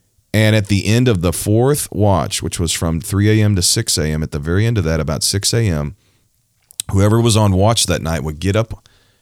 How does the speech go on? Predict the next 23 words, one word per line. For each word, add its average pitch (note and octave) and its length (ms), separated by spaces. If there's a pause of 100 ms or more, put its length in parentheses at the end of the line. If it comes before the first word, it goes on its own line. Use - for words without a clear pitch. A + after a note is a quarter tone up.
(120)
at - 80
the C#3 80
pinnacle A2+ 460
of G#2 80
the F#2 80
temple G#2 400
and D2+ 160
cry F#2 340
out G#2+ 200
to - 160
all F#2 460
of G2 120
the F2 80
priests - 520 (180)
to - 120
wake E2+ 480 (300)
up. - 260 (1600)
And G#2 120
he G2+ 60
would F#2+ 180
do G2+ 180
that F2 340
three F#2+ 640